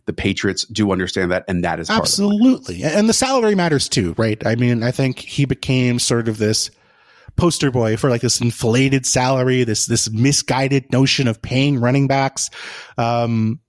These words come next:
Speaker 2: you know, it, it felt like he was sort of the, the scapegoat for some of that stuff. And
Speaker 1: Yeah.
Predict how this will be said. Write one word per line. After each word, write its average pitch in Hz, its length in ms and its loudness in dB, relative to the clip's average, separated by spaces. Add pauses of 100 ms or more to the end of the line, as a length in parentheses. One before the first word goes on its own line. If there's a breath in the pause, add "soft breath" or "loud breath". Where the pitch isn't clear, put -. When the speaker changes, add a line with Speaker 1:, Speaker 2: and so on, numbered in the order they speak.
(220)
Speaker 2:
you 170 60 2
know, 131 140 4
it, 127 180 -2
it 135 100 -2
felt 156 300 -2
like 127 160 0
he 143 300 0
was 127 200 4
sort 113 280 0
of 107 160 -4
the, 104 360 0 (540 soft breath)
the - 80 -2
scapegoat 131 500 -2
for - 60 -6
some 110 160 -2
of 104 80 -2
that - 140 -4
stuff. - 260 -6 (160)
And 107 640 0
Speaker 1:
Yeah. 87 200 -12